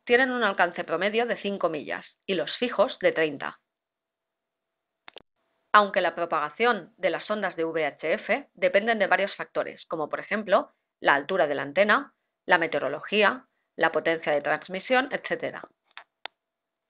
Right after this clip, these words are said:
Los equipos de V H F disponen de un botón que tiene dos potencias de transmisión. Un vatio,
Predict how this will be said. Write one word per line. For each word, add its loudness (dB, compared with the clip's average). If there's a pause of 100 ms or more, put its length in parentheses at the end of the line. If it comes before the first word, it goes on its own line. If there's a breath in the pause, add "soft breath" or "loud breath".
(1400)
Los 0
equipos -4
de 0
V 0
H -2
F -4 (260 soft breath)
disponen -2
de -2
un -6
botón 2 (480)
que 2
tiene 2
dos 2
potencias 0
de 0
transmisión. -4 (640)
Un 2
vatio, 4